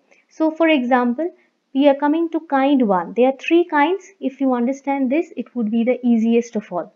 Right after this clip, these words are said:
See, kind one. "I am as good as my brother." I am stating that I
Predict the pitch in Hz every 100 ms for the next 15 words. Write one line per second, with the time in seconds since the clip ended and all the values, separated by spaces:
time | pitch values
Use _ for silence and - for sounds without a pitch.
0 | _ - 302 - 254 294 311 277 208 196
1 | 170 - _ _ - - - 254 254 339
2 | 392 - 262 233 208 254 240 247 247 233
3 | - 339 330 302 214 208 214 208 196 185
4 | - - _ _ - 214 226 247 254 -
5 | 285 247 208 320 - - - 247 302 -
6 | - _ _ 254 254